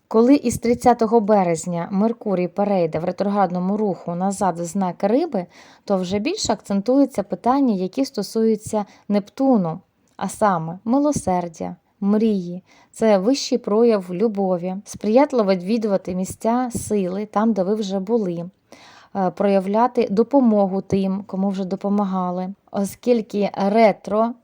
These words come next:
означає саме занурення назад в себе, а Нептун і Риби відповідають за минуле, за психологію, тож це сприятливий період для того, щоб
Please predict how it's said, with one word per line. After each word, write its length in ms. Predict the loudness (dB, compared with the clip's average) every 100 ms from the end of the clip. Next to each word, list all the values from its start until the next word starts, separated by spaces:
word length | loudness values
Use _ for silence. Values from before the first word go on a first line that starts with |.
| -8
означає 680 | -6 -2 -4 -2 0 2 2
саме 440 | 0 -2 0 0
занурення 580 | 0 0 0 0 0 0
назад 760 | 0 0 0 -4 -4 -2 -6 -8
в 60 | -16
себе, 680 | -4 -2 0 -2 -4 -8 -10 _ -20 -20 -6
а 120 | -2
Нептун 580 | -2 -2 -2 0 2 0
і 80 | 0
Риби 260 | 0 0
відповідають 800 | -4 -6 -6 -4 -2 0 0 -2
за 260 | -4 -6 -4
минуле, 640 | -2 0 2 0 -2 -6 -10 -16 -6
за 180 | -4
психологію, 960 | -4 -6 -4 0 0 0 -2 -2 -4 -6 -10 -20 -10
тож 240 | 0 0 0
це 160 | -4
сприятливий 680 | -4 -4 0 0 0 -6 -6
період 380 | -4 2 2 2
для 120 | -2
того, 300 | -2 -2 -2
щоб 380 | -6 -4 -4